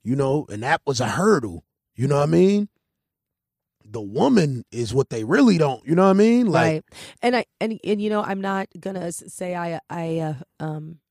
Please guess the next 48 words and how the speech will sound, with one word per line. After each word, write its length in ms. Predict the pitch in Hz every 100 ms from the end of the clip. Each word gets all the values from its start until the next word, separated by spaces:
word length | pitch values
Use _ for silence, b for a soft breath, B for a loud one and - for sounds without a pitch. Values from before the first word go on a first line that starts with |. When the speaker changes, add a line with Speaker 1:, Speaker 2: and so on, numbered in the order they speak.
| _ b b b
Speaker 2:
I 100 | -
think 240 | 220 247 190
that 180 | 202 170
when 160 | 196
we 80 | 202
look 260 | 180 208 214
at 220 | 180 -
Hillary 720 | 143 143 196 180 175 160 170 - _ _
in 120 | 185
this 160 | 175 170
election, 360 | 170 156 - 147
'cause 260 | 165 - - _ _ -
rape 300 | 202 233 -
culture 320 | 254 277 247
is 80 | 208
a 60 |
part 240 | 165 214 214
of 60 |
this 160 | 196 190
election. 440 | 180 185 - 165 _ _
It 80 | 190
just 240 | 180 196
Speaker 1:
Mm-hmm. 260 | 180 202 165
Speaker 2:
is. 200 | 143 - _ _ _ _ -
Um, 280 | 202 202 185 _
I 160 | 196 208
think 280 | - 233 208
that 120 | 233
a 80 | 185
part 440 | - - 202 202 -
of 200 | 185 165
sometimes 580 | - 190 196 202 196 170
why 140 | 170
people 260 | 170 175 180
are 60 |
like, 200 | 175 156 -
"Oh, 340 | 214 190 160
she's 360 | 147 - 220 165
a, 300 | 185 160 143 B B B B B
she's 380 | - - 240 190
a 340 | 180 151 143 _ _
liar. 540 | - 185 202 202 165 -
She's 300 | - 240 190
a 60 | 175
scoundrel. 580 | - 202 202 180 151
She's 240 | 127 226 185
a 40 |
this." 240 | 175 202